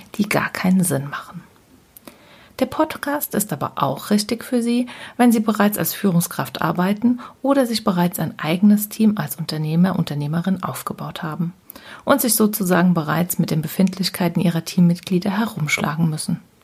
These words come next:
Ich hoffe, Sie hören die Ironie in diesem Satz. Aus eigener Erfahrung weiß ich nämlich ganz gut, dass es manchmal gar nicht so leicht ist und verständlich, warum es im Alltag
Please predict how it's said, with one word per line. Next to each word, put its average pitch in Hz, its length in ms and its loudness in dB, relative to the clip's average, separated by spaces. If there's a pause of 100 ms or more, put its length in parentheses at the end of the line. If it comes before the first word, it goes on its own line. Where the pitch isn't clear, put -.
(520)
Ich 233 180 0
hoffe, 226 200 0
Sie 175 160 2
hören 180 260 6
die 170 120 2
Ironie 165 340 2
in 160 80 2
diesem 160 280 2
Satz. 151 360 -6 (800)
Aus 214 160 6
eigener 294 300 2
Erfahrung 185 400 2
weiß 156 240 0
ich - 120 -4
nämlich 202 300 4
ganz 170 240 0
gut, - 320 -10 (280)
dass 202 160 -6
es 202 100 -2
manchmal 208 380 6
gar 170 180 4
nicht 196 180 2
so 190 80 0
leicht 170 440 0
ist 208 340 0 (240)
und 185 160 4
verständlich, 180 720 0 (220)
warum 170 280 4
es 208 140 4
im 185 100 2
Alltag 175 440 -6